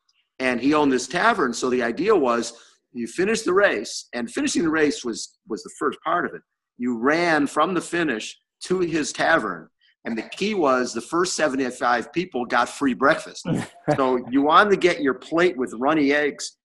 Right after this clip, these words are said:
Speaker 1: and you wanted to be standing there with your breakfast when the seventy-six guy showed up and got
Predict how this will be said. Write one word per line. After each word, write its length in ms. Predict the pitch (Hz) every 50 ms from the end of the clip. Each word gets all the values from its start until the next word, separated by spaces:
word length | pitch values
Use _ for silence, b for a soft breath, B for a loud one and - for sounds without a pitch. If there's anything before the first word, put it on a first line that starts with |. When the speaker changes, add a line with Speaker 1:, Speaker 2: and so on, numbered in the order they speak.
| _ -
Speaker 1:
and 100 | 120 120
you 80 | 123 135
wanted 220 | 135 139 139 139
to 40 | 120
be 80 | 120 110
standing 580 | - - - 151 156 170 190 180 160 127 120
there 300 | 117 110 104 101 101 95
with 220 | 92 104 113 113 117
your 120 | 135 131
breakfast 600 | 107 95 131 143 160 156 - - 113 107 - -
when 100 | 110 107
the 80 | 107 104
seventy-six 720 | - - 139 139 120 127 117 110 - - 143 139 - - - -
guy 140 | 110 107 101
showed 340 | - - - 123 107 104 104
up 200 | 123 127 123 - -
and 80 | - -
got 120 | 104 95